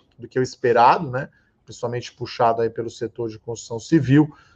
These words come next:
Já na Metal Leve veio bem pior, né? Uma queda muito forte ali de margem bruta, por exemplo, né? Então, Gerdau hoje é o grande destaque aqui, está subindo um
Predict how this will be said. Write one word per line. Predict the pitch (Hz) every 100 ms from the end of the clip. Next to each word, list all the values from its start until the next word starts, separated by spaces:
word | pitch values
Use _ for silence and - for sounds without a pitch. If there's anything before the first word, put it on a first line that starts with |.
| _
Já | - 160 147
na |
Metal | 143 143 165
Leve | 156 131 127
veio | 113 123 131
bem | 110 110 143 156 165
pior, | 165 190 135 120 110
né? | 117 117
Uma | 113
queda | - 127 131 131
muito | 123 127 185 185 160
forte | - - 127 127 -
ali | 110 113
de | 117 123
margem | 113 110 113 113 123 113
bruta, | 113 120 123 113
por | - 117
exemplo, | 120 107 107 107 _ _ _ _ _ _
né? | 117 123
Então, | 120 131 143
Gerdau | 156 135 143 147
hoje | 143 151
é |
o | 139
grande | 127 143 143
destaque | 135 - 127 127 -
aqui, | 107 127
está | 123 -
subindo | - 120 120 120 - -
um | 202